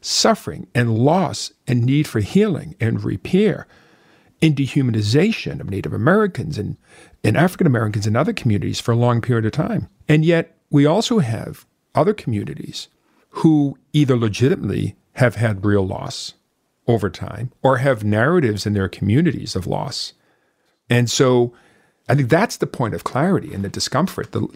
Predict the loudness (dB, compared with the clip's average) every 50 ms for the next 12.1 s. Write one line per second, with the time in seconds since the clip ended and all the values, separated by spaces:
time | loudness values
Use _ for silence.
0 | -18 _ _ 0 2 2 2 2 2 0 2 0 -2 -4 -2 -6 -2 0 0 0
1 | 0 -2 -8 -8 -6 -4 -2 0 0 0 -2 -4 -4 -2 0 2 2 2 2 2
2 | 0 -2 -2 -2 -6 -4 -2 -2 -2 -2 -2 0 0 0 -2 -4 -6 -4 -4 -2
3 | -2 -4 -2 -2 -2 0 0 -2 -2 -2 -6 -8 -8 -8 -8 -8 -8 -10 -12 _
4 | _ _ _ _ -4 -2 -2 -2 0 0 2 2 2 2 2 2 2 2 2 2
5 | 2 2 2 0 -2 0 0 0 0 0 0 0 0 0 -2 -4 -2 0 0 0
6 | 0 -2 -4 -4 -2 -2 -2 -4 -4 -6 -8 -10 -14 _ _ _ _ _ _ _
7 | _ _ _ _ _ _ _ -2 0 2 4 4 2 2 0 -2 -2 -4 -8 -8
8 | -10 -12 -12 _ _ _ -2 0 2 4 4 2 2 0 0 -2 -4 -8 _ _
9 | _ _ _ _ _ _ _ _ _ _ _ _ 0 2 2 2 2 0 -2 -4
10 | -2 -2 -2 -2 -2 -4 -10 -14 _ _ _ _ _ _ _ _ 0 2 2 4
11 | 4 2 0 0 -2 0 -2 -2 0 0 -2 0 0 2 2 2 0 -2 -6 -8
12 | -8